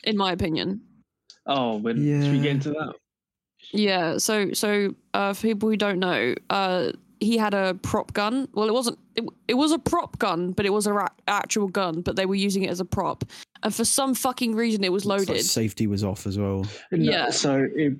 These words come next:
Speaker 2: it, wa-, it, wa-, it wasn't loaded. There was shrapnel in the barrel. So when the
Speaker 1: Oh,
Speaker 2: blank that
Speaker 1: right.
Speaker 2: was in the gun went off, it essentially fired a bullet.
Speaker 1: And then it
Speaker 2: Which
Speaker 1: killed someone behind the
Speaker 2: it,
Speaker 1: camera.
Speaker 2: it killed the director, yeah.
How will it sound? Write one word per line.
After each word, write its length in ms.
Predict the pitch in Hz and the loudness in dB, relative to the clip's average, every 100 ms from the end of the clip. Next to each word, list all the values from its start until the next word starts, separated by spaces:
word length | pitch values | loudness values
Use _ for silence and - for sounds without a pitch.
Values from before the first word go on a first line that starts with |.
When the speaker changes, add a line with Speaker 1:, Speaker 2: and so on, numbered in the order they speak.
| - | -4
Speaker 2:
it, 100 | 170 | 0
wa-, 120 | 156 190 | 2 2
it, 140 | 180 | 2
wa-, 100 | 175 | 0
it 80 | 175 | 0
wasn't 220 | 170 180 | 0 0
loaded. 360 | 151 139 127 123 | 0 0 0 -2
There 80 | 131 | 0
was 80 | 123 | 0
shrapnel 580 | - - 170 - 143 117 | 0 -2 -4 -2 -2 0
in 140 | 139 | 0
the 80 | 127 | 0
barrel. 460 | 120 113 62 - - _ _ _ - | -2 -4 -6 -12 -14 _ _ _ -6
So 140 | 135 | 0
when 100 | 151 | 2
the 60 | 139 | 2
Speaker 1:
Oh, 80 | 143 | 2
Speaker 2:
blank 300 | 147 147 120 - | 2 0 -2 -6
that 60 | 139 | -2
Speaker 1:
right. 40 | 135 | 0
Speaker 2:
was 120 | 135 | 0
in 140 | 139 | 2
the 100 | 127 | 2
gun 360 | 123 120 113 113 | 0 0 0 0
went 240 | 123 120 | -2 0
off, 300 | 110 110 - 123 | -2 -2 -6 -2
it 180 | 131 - _ - | -2 -4 _ -6
essentially 320 | 143 143 135 | -2 0 0
fired 460 | 120 - 127 120 117 | -2 -2 0 2 2
a 60 | 110 | 0
bullet. 340 | 104 87 - _ _ _ _ _ _ _ _ _ _ _ _ _ _ | 0 -4 -6 _ _ _ _ _ _ _ _ _ _ _ _ _ _
Speaker 1:
And 140 | 214 214 | 0 2
then 100 | 208 | 2
it 40 | |
Speaker 2:
Which 160 | 196 - | 0 -2
Speaker 1:
killed 300 | 202 190 180 | 0 0 0
someone 300 | - 190 190 | -2 0 0
behind 280 | 185 185 180 | -2 -2 0
the 60 | 180 | 0
Speaker 2:
it, 40 | |
Speaker 1:
camera. 240 | 175 185 - - _ | 0 -2 -6 -12 _
Speaker 2:
it 160 | 170 151 | -2 0
killed 240 | 160 143 | 0 2
the 60 | 123 | 2
director, 580 | 113 117 - - - 127 | 0 0 -2 -8 -10 -6
yeah. 280 | - 110 | -4 -4